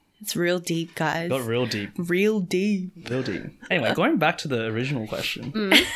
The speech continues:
Speaker 1: <laughs> Yeah.
Speaker 2: was, uh, my thoughts on,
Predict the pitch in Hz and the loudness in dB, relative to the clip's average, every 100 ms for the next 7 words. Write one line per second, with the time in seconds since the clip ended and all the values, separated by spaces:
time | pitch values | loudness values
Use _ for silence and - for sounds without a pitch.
0 | - 679 807 - 622 - 294 269 240 175 | 6 8 8 8 6 6 2 4 4 4
1 | 349 139 123 120 113 - - _ _ - | 2 2 2 2 -4 -12 -20 _ _ -6
2 | - 165 170 226 226 165 - 143 127 | -2 2 4 4 2 -2 0 -2 -2